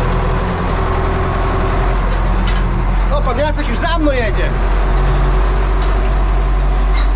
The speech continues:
No i przyjechałem na pierwszy kawałek.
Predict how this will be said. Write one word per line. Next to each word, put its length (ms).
No 100
i 40
przyjechałem 500
na 80
pierwszy 280
kawałek. 440